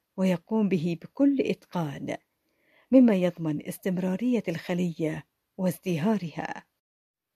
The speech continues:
إلهي، سبحانك يا من خلق النحل وألهمها بناء البيوت في الجبال والشجر،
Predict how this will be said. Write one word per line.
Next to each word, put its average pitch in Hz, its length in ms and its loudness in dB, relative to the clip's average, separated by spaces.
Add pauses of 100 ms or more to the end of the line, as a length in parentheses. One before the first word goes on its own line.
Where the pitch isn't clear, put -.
(640)
إلهي، 180 640 2 (1200)
سبحانك 226 640 2
يا 170 200 0
من 170 180 -2
خلق 190 460 -4
النحل 151 640 -8 (600)
وألهمها 208 760 4
بناء 190 440 -4
البيوت 190 540 -4
في 196 120 -4
الجبال 175 500 -2
والشجر، 165 680 -6